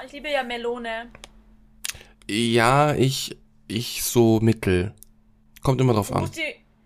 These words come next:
Speaker 1: Melonen in Japan probieren. Die schmecken ganz anders als die Melonen in Deutschland oder Europa.
Speaker 2: Hm. Dann, dann, das setze ich mir noch auf die Liste. Das mach ich dann auch
Speaker 1: Ja.
Speaker 2: noch. Und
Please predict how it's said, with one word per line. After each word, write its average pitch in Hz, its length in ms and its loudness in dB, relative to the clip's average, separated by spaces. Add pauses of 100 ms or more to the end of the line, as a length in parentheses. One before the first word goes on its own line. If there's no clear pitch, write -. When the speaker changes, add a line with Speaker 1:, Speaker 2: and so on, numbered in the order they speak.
(160)
Speaker 1:
Melonen 262 480 -6
in 233 160 -14
Japan 233 460 -6
probieren. 202 400 -14
Die 214 80 -14
schmecken 240 680 -12
ganz 269 280 2
anders 220 360 -6
als 190 140 -6
die 220 100 -12
Melonen 202 520 -10
in 190 160 -14
Deutschland 196 440 -10
oder 185 160 -8
Europa. 190 600 -10
Speaker 2:
Hm. 101 200 0 (1000)
Dann, 107 220 0
dann, 107 260 0
das 113 140 -4
setze 123 220 0
ich 113 60 -6
mir 113 100 -2
noch 107 140 -6
auf 104 120 -8
die - 120 -10
Liste. 110 440 -8 (140)
Das - 120 -20
mach 101 140 -8
ich 104 60 -16
dann 104 160 -8
auch 110 120 -4
Speaker 1:
Ja. 208 440 -10
Speaker 2:
noch. 220 60 -18 (800)
Und 107 720 2